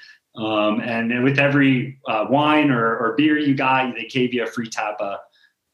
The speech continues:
We were just sitting there, really just kind of enjoying the atmosphere, and there was some nice music playing. And,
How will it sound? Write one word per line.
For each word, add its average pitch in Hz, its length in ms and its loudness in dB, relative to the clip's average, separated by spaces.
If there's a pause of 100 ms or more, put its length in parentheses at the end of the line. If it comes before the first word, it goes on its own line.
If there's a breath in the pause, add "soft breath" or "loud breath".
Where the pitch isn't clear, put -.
(140)
We 127 80 0
were 131 80 2
just 127 260 -2
sitting 123 240 2
there, 120 360 4
really 131 220 4
just 123 220 0
kind 120 160 0
of 110 60 -2
enjoying 107 480 2
the 98 100 0
atmosphere, 107 840 0
and 101 100 2
there 98 60 -2
was 95 160 -4
some 104 80 -4
nice 98 220 0
music 101 340 0
playing. 95 460 0
And, 92 240 0